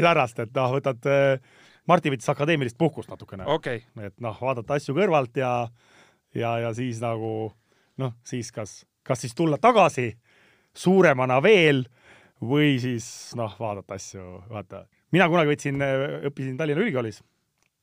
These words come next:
Speaker 1: Võtsin
Speaker 2: Aa,
Speaker 1: au-,
Speaker 2: õppisid Tallinna Ülikoolis?
Speaker 1: No mis sa nüüd üllatavalt vaatad, kas,
Speaker 2: Ei, et kas,
Speaker 1: äh,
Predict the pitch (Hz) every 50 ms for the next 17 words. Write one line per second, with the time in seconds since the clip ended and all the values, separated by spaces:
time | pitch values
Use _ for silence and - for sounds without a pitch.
0 | _ _ _ _ _ - - - 135 139 - 175 165 185 285 381 - - 214 170
1 | 156 - 233 247 202 202 220 185 151 139 120 107 - - _ _ _ _ _ _
2 | 131 123 123 113 156 143 147 135 165 185 180 151 - 131 117 - 165 143 113 110
3 | 98 - - 127 190 196 185 190 190 156 - 139 139 139 139 139 139 - - -
4 | - 320 - - - 233 302 339 - - 247 - -